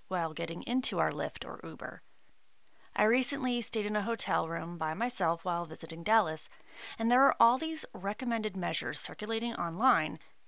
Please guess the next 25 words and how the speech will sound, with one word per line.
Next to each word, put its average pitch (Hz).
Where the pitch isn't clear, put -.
to 208
ensure 185
safety, 156
propping 208
your 196
door 208
open 175
with 165
your 165
luggage 175
and 160
checking 233
out 214
the 196
room 185
and 165
behind 180
the -
curtains 175
before 196
closing 180
the 165
door 160
behind 196
you. 165